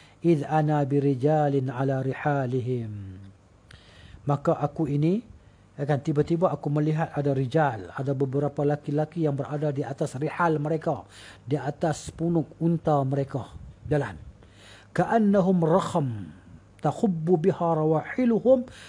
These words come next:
seolah-olah mereka itu adalah burung nasar. Rakham ni maksud dia, dia panggil Egyptian, um, burung Mesir tu kan, burung nasar,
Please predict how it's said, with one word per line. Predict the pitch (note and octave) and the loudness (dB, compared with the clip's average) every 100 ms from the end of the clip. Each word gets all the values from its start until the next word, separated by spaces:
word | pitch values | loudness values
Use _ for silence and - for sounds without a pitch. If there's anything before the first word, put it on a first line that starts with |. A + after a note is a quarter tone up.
| - | -20
seolah-olah | - E3+ F3 F#3 F3 | -4 0 2 2 2
mereka | E3+ F3 F3+ | 4 2 2
itu | F3+ F3 A3 G3+ | 0 0 0 0
adalah | F3 F#3 | 2 0
burung | C3+ E3 G3+ F#3 E3 | 4 4 6 6 2
nasar. | E3 - E3+ - - - - - - - - - - | -2 -2 -2 -4 -12 -20 -20 -20 -20 -20 -20 -20 -14
Rakham | A#2+ D3 - F3 | -4 -4 0 0
ni | D#3 F3 | 2 0
maksud | D#3 C#3 | -2 0
dia, | D3+ D#3 | 0 0
dia | C#3 C3+ | 0 -4
panggil | C#3+ B2 | -6 -4
Egyptian, | B2+ C3 - D3+ B2+ A#2+ - - - - _ | -6 -6 -4 -4 -4 -6 -14 -20 -20 -20 _
um, | C#3+ C3+ A#2+ | -10 -8 -6
burung | B2 D3 D3 | 0 2 2
Mesir | D3 - D3 | 2 2 0
tu | C#3 | 0
kan, | F3 | -2
burung | D#3 D3 C#3+ | -2 -2 -2
nasar, | C#3+ - C#3+ | -2 -2 -2